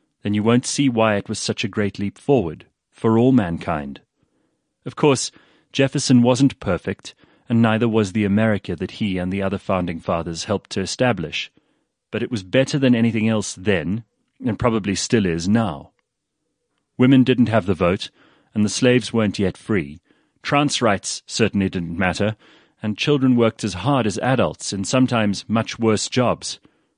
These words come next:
People had no running water or electricity, and they couldn't get upset on Twitter about it because they had no freedoms. None. Not even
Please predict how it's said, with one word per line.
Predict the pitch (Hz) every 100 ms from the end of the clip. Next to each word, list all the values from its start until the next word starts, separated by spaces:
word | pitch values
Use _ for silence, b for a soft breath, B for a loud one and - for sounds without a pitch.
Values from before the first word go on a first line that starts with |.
| _ _ _
People | - 143 131
had | 117 113
no | 127
running | 127 117 107 95
water | 101 104 135 120
or | 98
electricity, | 90 90 - 107 - 95 104 - b b b
and | 117
they | 123
couldn't | - 156 147
get | 135
upset | 123 - - 131
on | 107 101
Twitter | - 170 - 107
about | 87 87
it | 87 -
because | 123 131 120
they | 123
had | 123 127
no | 127 127
freedoms. | - 147 135 82 69 - - _ _ _ _ _
None. | 143 160 107 69 - _ _ _ _ _ _ _ _
Not | 151 175 -
even | 175 170 139 107 120